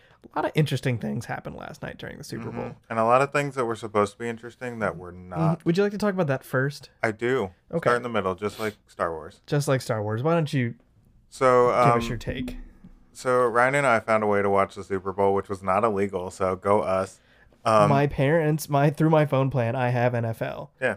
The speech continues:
Speaker 1: It just
Speaker 2: so
Speaker 1: doesn't always work on the T V.
Speaker 2: so
Speaker 1: It did
Speaker 2: go
Speaker 1: last
Speaker 2: us.
Speaker 1: night, though.
Speaker 2: Yeah, the time it matters. So, um, about halfway through the game, we decided to watch the halftime show. Hmm. Um,
Speaker 1: Shocker.
Speaker 2: and, yeah, this year, the halftime performer was The Weeknd. Um,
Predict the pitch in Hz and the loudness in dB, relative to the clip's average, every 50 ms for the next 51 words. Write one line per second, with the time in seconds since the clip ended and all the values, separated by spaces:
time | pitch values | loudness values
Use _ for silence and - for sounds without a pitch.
0 | - - 131 139 127 104 113 127 123 117 117 117 113 107 - - 139 - - - | 0 0 2 2 4 4 2 2 2 0 0 -2 -2 -4 -6 -10 -12 -12 -12 -14
1 | - - - - - - - - 165 - _ - - 101 127 156 175 214 - 165 | -12 -14 -12 -14 -14 -14 -16 -18 -18 -20 _ -8 -4 -2 2 2 4 6 6 6
2 | 135 110 98 123 - - - - - - 127 113 95 - - _ _ _ _ _ | 6 4 2 0 -4 -8 -12 -10 -6 -2 -2 -2 -2 -4 -10 _ _ _ _ _
3 | - 113 104 117 117 113 113 107 98 95 92 92 92 92 - _ _ _ _ _ | -14 -10 -4 -2 -2 0 -2 -2 -6 -6 -6 -6 -6 -8 -10 _ _ _ _ _
4 | _ _ _ _ - 135 131 127 127 113 95 127 127 127 123 123 123 - - 120 | _ _ _ _ 4 6 6 6 6 4 6 6 6 6 4 2 0 -4 -4 0
5 | 131 120 101 113 123 135 139 139 - 147 147 139 - 143 139 135 123 107 104 101 | 0 0 0 0 -2 -2 -2 -2 -2 -6 -6 -6 -4 -6 -6 -4 -4 -2 0 0
6 | 98 98 101 101 98 101 95 - - 95 92 92 95 101 101 - - - 95 95 | 0 0 -2 -4 -4 -4 -6 -6 -4 -2 -2 -2 -2 -4 -6 -8 -12 -12 -10 -10
7 | 98 95 92 85 80 90 _ - 110 104 101 90 87 - - 120 123 123 - - | -8 -6 -6 -6 -6 -6 _ -6 -6 -4 -4 -6 -8 -6 -4 -4 -4 -4 -2 -2
8 | 185 165 101 87 _ _ _ _ _ _ - 135 104 - _ _ _ _ _ _ | 0 0 -2 -4 _ _ _ _ _ _ -16 -16 -16 -16 _ _ _ _ _ _
9 | _ _ _ - - 113 110 110 110 110 110 - - - - 110 107 107 - 143 | _ _ _ 0 2 4 4 4 4 2 -2 -8 -10 -6 -4 -4 -2 0 0 -2
10 | - 104 - _ _ - 113 110 110 104 98 87 - - 101 104 110 117 120 - | -2 -4 -8 _ _ -8 -2 0 2 2 2 -2 -4 -10 -14 -6 -6 -6 -6 -6
11 | - - 127 127 123 127 127 131 123 98 - - 110 107 110 101 107 104 104 101 | -10 -12 -8 -4 -2 0 0 0 -2 -4 -6 -12 -10 -10 -8 -4 -2 -2 -2 -4
12 | _ - 113 113 110 117 110 - - 101 101 101 101 98 98 98 98 98 - - | _ -10 -8 -8 -6 -8 -6 -2 -2 -2 0 0 0 0 0 0 0 -2 -4 -6
13 | - 113 110 107 98 92 - - 95 95 98 104 117 113 _ _ _ - 107 104 | -8 -6 -6 -6 -12 -10 -6 -4 -4 -4 -4 -6 -10 -14 _ _ _ -8 -6 -4
14 | 101 101 101 101 107 110 | -2 -2 -4 -6 -8 -12